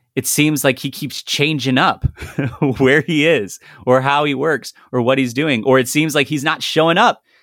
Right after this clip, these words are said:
in the ways that he used to? Well, the answer is the same that it could have been for Peter, is to just take another step. Because at some point in his mind, he decided to not step anymore.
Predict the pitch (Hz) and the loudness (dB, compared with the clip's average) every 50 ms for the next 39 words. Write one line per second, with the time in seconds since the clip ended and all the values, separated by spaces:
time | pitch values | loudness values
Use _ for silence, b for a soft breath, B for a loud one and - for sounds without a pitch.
0 | _ _ - 127 127 123 123 127 135 143 135 139 147 147 139 156 156 147 143 175 | _ _ -2 0 2 4 4 4 4 4 2 2 0 0 0 -2 -4 -2 0 0
1 | 226 214 - - - - 90 85 87 92 104 b b b b b b b b b | 0 0 -2 -6 -6 -4 -4 -4 -4 -6 -8 b b b b b b b b b
2 | b b b b b b b _ _ _ _ _ _ _ _ _ _ - 127 139 | b b b b b b b _ _ _ _ _ _ _ _ _ _ -4 -2 2
3 | 156 156 160 180 208 196 - - 123 113 120 143 147 _ _ _ _ - - 123 | 2 2 2 2 0 -2 2 2 2 2 2 -2 -6 _ _ _ _ -2 -2 -2
4 | 117 123 117 - - 139 139 147 139 135 123 110 - - 139 139 143 123 131 120 | 0 0 -2 0 0 0 2 2 2 2 0 0 -2 0 2 2 2 4 4 2
5 | 120 123 - - 107 107 107 104 104 - _ - - 226 311 - 82 - 98 - | 2 0 0 -2 0 0 0 -2 -4 -8 _ -6 -2 -2 -2 -2 -2 -6 -10 -18
6 | _ _ _ _ _ _ _ _ _ _ _ _ _ - 127 127 120 - 127 113 | _ _ _ _ _ _ _ _ _ _ _ _ _ -8 -6 -6 -4 -4 -6 -4
7 | 123 131 - - - - 160 147 - - - 123 123 120 113 110 110 104 - - | -4 -6 -6 -6 -4 -4 -4 -4 -4 -4 -4 -2 0 0 0 0 -2 -4 -4 -6
8 | - 104 95 - _ - - _ _ _ _ _ _ _ _ _ _ _ _ _ | -6 -8 -8 -8 _ -20 -20 _ _ _ _ _ _ _ _ _ _ _ _ _
9 | _ - 151 147 175 151 170 165 131 - - 185 202 220 - - 214 208 190 180 | _ -4 2 2 2 2 2 -2 -2 -2 0 0 0 0 0 0 2 2 2 2
10 | 160 147 151 156 135 127 139 135 139 139 135 123 107 113 131 127 135 123 - - | 0 0 2 0 0 0 0 2 2 4 2 2 0 -2 -2 -2 -2 -4 -2 -2
11 | 135 123 127 117 113 - - 117 107 101 104 98 101 - - - - - 92 - | 0 0 0 -2 -4 -4 -4 -4 -4 -2 -2 -2 -4 -4 -8 -12 -8 -8 -8 -8
12 | - 87 87 85 80 85 - - - _ | -8 -14 -14 -14 -16 -16 -18 -20 -20 _